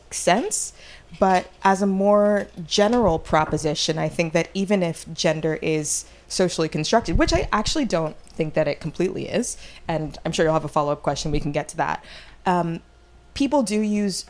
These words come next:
norms and roles to structure their lives if they are, especially when they're younger, as many of the young men I spoke to were, um,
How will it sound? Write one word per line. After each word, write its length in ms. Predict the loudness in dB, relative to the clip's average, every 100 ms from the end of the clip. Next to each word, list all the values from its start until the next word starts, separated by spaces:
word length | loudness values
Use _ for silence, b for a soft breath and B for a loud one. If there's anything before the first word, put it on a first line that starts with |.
| -10
norms 680 | -2 2 4 4 2 0 -2 -2
and 160 | -2
roles 320 | 2 2 0 -4
to 500 | -2 0 0 -2 -6 _ -10
structure 720 | -6 -2 0 0 0 0 2
their 200 | 2 2
lives 680 | 0 -2 -2 -4 -8 -8 -10 b -4
if 200 | -4 0
they 180 | 0 0
are, 480 | 0 0 0 -2 -4
especially 480 | -2 0 0 0 -2
when 200 | 0 0
they're 200 | 0 -2
younger, 520 | 0 0 0 0 -4
as 180 | -4 -2
many 180 | -2 -2
of 80 | -2
the 140 | -6 -4
young 220 | -2 -2 -2
men 140 | -6
I 80 | -8
spoke 320 | -8 -10 -10
to 180 | -8 -8
were, 320 | -6 -4 -4 B B B B -4
um, 300 | -2 -2